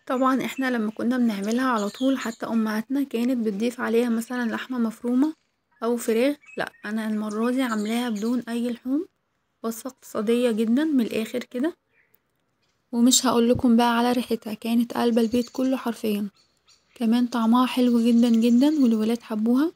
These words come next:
وهنا بعد الطماطم ما اتسبكت معايا شكشكت كده قدامكم زي ما شفتوا، ضفت عليها الكفتة دي، كفتة الرز.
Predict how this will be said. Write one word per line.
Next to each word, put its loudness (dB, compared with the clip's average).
وهنا 4
بعد 2
الطماطم 2
ما 4
اتسبكت -2
معايا -2
شكشكت -6
كده 0
قدامكم 0
زي 4
ما 4
شفتوا، -4
ضفت -2
عليها 0
الكفتة -2
دي، 0
كفتة -6
الرز. 0